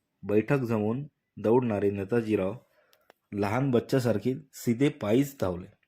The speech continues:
तोफखान्यावरच्या ओलंदाजांना गाठण्यासाठी. त्यांच्या त्या पाठमोऱ्या धावपळीकडे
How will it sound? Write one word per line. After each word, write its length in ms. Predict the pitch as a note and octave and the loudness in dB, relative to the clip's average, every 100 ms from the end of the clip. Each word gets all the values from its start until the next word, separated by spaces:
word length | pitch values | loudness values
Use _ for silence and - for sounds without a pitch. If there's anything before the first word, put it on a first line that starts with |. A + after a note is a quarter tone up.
| _ _ _ _ | _ _ _ _
तोफखान्यावरच्या 640 | A2+ - A#2+ A#2 A#2 G#2+ A#2+ | -2 0 -2 2 2 4 2
ओलंदाजांना 760 | G#2 G#2+ A2+ A2 A2 A2+ A#2+ B2+ _ _ _ _ - | 2 0 0 2 2 0 -2 -4 _ _ _ _ -6
गाठण्यासाठी. 580 | F#2+ - B2 G2+ F2+ F#2 _ _ - _ _ _ | -4 0 -2 0 -6 -10 _ _ -20 _ _ _
त्यांच्या 260 | - A2 C3 | -2 0 2
त्या 140 | B2+ B2+ | 2 0
पाठमोऱ्या 500 | A2 G2+ A#2 A#2+ B2+ | 0 -4 0 2 2
धावपळीकडे 720 | G2 G#2 A#2+ A#2+ A#2 A#2 | 2 0 2 2 2 0